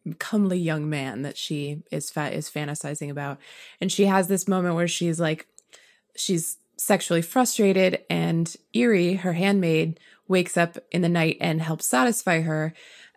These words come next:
Um, and then later on in the chapter, she offers it again. She finds Dany, and Dany is looking kind of restless, and she's like, "Would you like me to pleasure you?" And Dany's like, "No, no, you're not a bedmaid. You're not a slave. That's not why I have you around. Like, you're,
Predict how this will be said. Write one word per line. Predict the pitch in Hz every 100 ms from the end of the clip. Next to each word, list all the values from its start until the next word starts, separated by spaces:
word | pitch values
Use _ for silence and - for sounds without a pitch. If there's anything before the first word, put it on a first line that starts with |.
| -
Um, | 185 165
and | 185 202
then | 202 202
later | 208 202
on | 190 190
in | 185
the | 175
chapter, | 247 277 285 202
she | - -
offers | - 196 190 170
it |
again. | 170 165 185 175
She | 160 151
finds | - 160 160
Dany, | 151 156 156
and | 151
Dany | 151 156
is | 151
looking | 156 - 156 156
kind | - 170
of | 151
restless, | 147 - 165 151 -
and | 156
she's | - 160
like, | 165 151 -
"Would | 165
you | 160
like | 156 -
me | 160
to | 156
pleasure | - 233 262 180
you?" | 160 - - - - - - _ -
And | 165 170
Dany's | 170 170 175
like, | 170 170
"No, | 247 349 208 160 _ _ 202
no, | 226 339
you're | 208 220
not | 220 262 269
a |
bedmaid. | 175 226 285 240 175 -
You're | 180 202
not | 214 208 220 196
a | 190
slave. | - 196 240 294 196 160
That's | 170 190 -
not | 208 226 160
why | 202 196
I |
have | 185 214 220
you | 202
around. | 175 170 202 208 147 -
Like, | 170 165 -
you're, | 175 190